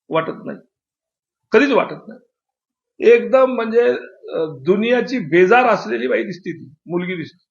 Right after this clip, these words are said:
जी काय, म्हणजे पस्तीस चाळीस वर्षाची महिला आहे ती, पण कम्प्लीट असं तिला बघितल्यानंतरच कोणी पण म्हणेल की बाबा हे सतवलेली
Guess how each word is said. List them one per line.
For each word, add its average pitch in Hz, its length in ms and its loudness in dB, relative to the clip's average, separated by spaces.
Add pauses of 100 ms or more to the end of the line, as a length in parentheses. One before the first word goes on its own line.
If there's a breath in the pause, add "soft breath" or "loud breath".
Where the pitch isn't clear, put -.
(880)
जी 175 80 6
काय, 180 220 2
म्हणजे - 440 -12 (600)
पस्तीस 160 300 -6
चाळीस 160 280 -2
वर्षाची 143 460 -6
महिला 139 200 -2
आहे 170 140 2
ती, - 180 -14 (680)
पण 202 320 -2
कम्प्लीट 214 440 2
असं 233 480 2
तिला 226 160 0
बघितल्यानंतरच 233 840 0
कोणी 233 180 2
पण 233 180 0
म्हणेल 220 280 -2
की 214 120 -10
बाबा 220 200 0
हे 226 220 0
सतवलेली 214 760 -2